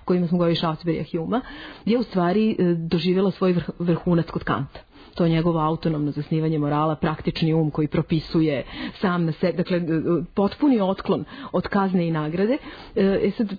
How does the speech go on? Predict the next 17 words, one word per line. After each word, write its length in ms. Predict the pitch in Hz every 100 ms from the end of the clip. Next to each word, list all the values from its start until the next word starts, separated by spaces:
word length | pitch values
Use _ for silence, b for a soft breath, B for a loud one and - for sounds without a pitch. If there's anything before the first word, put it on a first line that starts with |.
| -
pitanje 260 | 269 349
je 60 | 294
kako 180 | 294 277
ste 140 | 277
ga 80 | 254
vi 120 | 285
formulisali, 800 | 302 254 247 262 269 - 190 190
da 240 | 180 208
li 180 | 226 226
ima 160 | 233 220
morala 520 | 196 190 190 214 185 B B B
bez 200 | 180 196
religije. 360 | 208 196 208 175
U 20 |
stvari, 260 | - 262
ideja 300 | 240 240 359 -
prosvećenosti 1040 | 262 262 - 339 - 196 135 - - 139